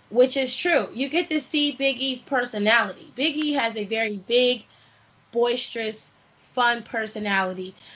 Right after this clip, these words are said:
but he also knows when he has to be serious, and that's when that bell rings and it's time to wrestle. He can have fun, but he does know how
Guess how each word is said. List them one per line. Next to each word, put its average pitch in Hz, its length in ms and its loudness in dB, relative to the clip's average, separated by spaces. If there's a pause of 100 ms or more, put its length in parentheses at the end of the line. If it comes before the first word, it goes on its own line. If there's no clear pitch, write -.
(100)
but 233 140 2
he 254 120 4
also 262 460 4
knows 226 420 -2
when 220 220 -6
he 226 160 -6
has 202 260 2
to 240 80 -8
be 214 180 -8
serious, 208 600 -6
and 220 180 -6
that's 233 260 2
when 240 140 -6
that 233 180 -6
bell 262 220 0
rings 226 300 -8
and 220 80 -10
it's 226 140 -14
time 226 280 -2
to 214 60 -6
wrestle. 220 480 -2 (340)
He 277 160 -4
can 247 180 0
have 240 340 2
fun, 262 380 -2 (280)
but 220 100 -2
he 247 140 -4
does 254 320 2
know 240 180 -6
how 220 440 -2